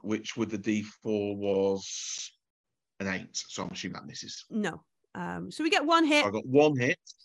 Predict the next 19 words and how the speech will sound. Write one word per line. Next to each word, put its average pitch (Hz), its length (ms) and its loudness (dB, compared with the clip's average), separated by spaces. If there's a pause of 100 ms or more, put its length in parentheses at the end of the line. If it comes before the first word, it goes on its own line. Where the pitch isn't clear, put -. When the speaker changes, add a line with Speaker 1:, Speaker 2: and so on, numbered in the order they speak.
(180)
Speaker 2:
I 247 60 -6
mean, 269 180 2
we've 294 140 2
ninety 320 280 2
foot. 247 200 0
Speaker 1:
which - 320 -2
does 110 920 2 (480)
seven 127 460 6
damage. 98 500 -2 (480)
Speaker 2:
Um, 185 720 -8 (1120)
okay, 269 200 2
it's 254 160 -2
not 294 240 4
enough 294 240 6
to - 80 -6
kill 269 220 4
him. 262 160 6 (500)
Um, 214 800 4
Speaker 1:
Yeah. 98 220 -6